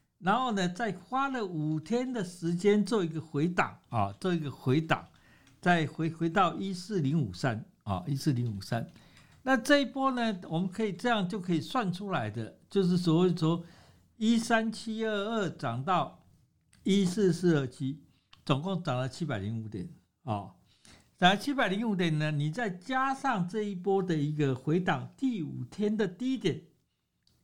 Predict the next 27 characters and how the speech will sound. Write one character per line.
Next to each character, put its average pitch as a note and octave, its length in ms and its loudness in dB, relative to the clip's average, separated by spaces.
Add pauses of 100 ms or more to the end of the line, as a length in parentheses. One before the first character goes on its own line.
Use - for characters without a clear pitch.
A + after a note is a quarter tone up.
一 A3+ 300 0
四 G#3 480 2
零 D#3 200 4
五 C3+ 140 -2
三 F3 300 -2 (180)
加 F#3+ 180 4
上 F3+ 240 -2
去， - 320 -4 (460)
那 E3+ 180 4
它 D#3+ 200 0 (120)
整 A2 200 -2
个， C3+ 280 2 (800)
它 F#3 160 4
的 E3+ 140 0
一 D3+ 160 2
个 C#3+ 160 0
目 E3+ 220 2
标 D#3+ 180 2
价 D#3 240 0
呢， G#2 180 -4 (560)
就 F3 140 6
是 D#3+ 160 0
在 C#3+ 160 0
一 D3 160 -4
四 C3+ 220 -8
七 C3+ 400 0 (640)
啊， G#2+ 280 -2